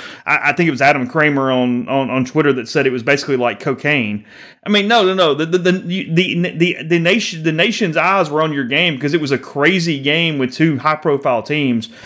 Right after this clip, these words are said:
and you pulled off a win at home, and you got Lane Kiffin and Scott Matlock. Thanks for the super chat there on the screen. He says Lane gets his biggest win at Ole Miss. Yeah, hundred percent.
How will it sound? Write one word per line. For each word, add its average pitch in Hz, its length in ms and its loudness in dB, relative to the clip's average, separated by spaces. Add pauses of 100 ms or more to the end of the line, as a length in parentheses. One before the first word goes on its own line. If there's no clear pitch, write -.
(160)
and 175 140 2
you 165 80 2
pulled 185 240 2
off 160 160 4
a 156 60 -2
win 143 180 2
at 135 80 0
home, 143 300 2
and 131 100 -4
you 131 80 -2
got 143 180 6
Lane 135 240 0
Kiffin 135 280 -2
and 120 80 -4
Scott 139 240 2
Matlock. 131 440 0
Thanks 135 200 -2
for 135 60 -6
the 117 60 -8
super 135 220 0
chat 127 320 2
there 135 80 0
on 127 60 2
the 123 80 0
screen. 135 240 0
He 127 60 0
says 127 180 -4
Lane 131 240 2
gets 131 160 -2
his 110 100 -6
biggest 131 300 0
win 135 160 -2
at 123 40 -4
Ole 123 140 0
Miss. 156 320 -2
Yeah, 185 140 4
hundred 247 260 -2
percent. 139 340 -4